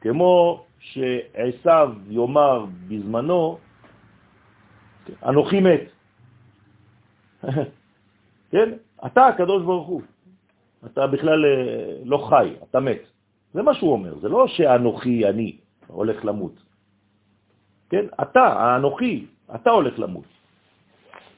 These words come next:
אז מה הוא עושה? "ויכבה,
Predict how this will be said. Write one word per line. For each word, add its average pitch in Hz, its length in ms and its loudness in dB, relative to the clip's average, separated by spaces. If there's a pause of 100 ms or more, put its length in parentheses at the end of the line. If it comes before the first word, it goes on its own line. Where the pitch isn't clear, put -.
(1000)
אז 113 140 -6
מה 165 80 6
הוא 180 160 6
עושה? 127 180 -2 (100)
"ויכבה, 131 580 -4